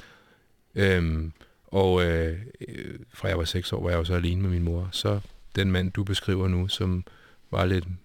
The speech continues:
misogyn og og, og min mor, så, øh, du satte hende, ham, hende op med ham. Øhm, s-, ham mødte jeg for første gang, da jeg var fjorten år, efter de to havde været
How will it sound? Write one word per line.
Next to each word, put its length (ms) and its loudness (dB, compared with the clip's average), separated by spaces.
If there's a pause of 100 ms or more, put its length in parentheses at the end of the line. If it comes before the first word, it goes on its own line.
misogyn 960 -2 (140)
og 240 -2 (840)
og, 340 4 (340)
og 120 2
min 180 4
mor, 360 2 (240)
så, 460 2
øh, 420 -8 (320)
du 80 2
satte 340 2
hende, 280 0
ham, 360 0
hende 340 0 (240)
op 220 -4
med 120 2
ham. 300 2 (1120)
Øhm, 640 2 (920)
s-, 340 -4
ham 180 2
mødte 300 2
jeg 100 2
for 160 -14
første 460 -2
gang, 260 -2
da 60 -2
jeg 140 0
var 100 2
fjorten 480 0
år, 180 -4
efter 340 -4
de 180 -10
to 280 -6
havde 200 -2
været 300 -2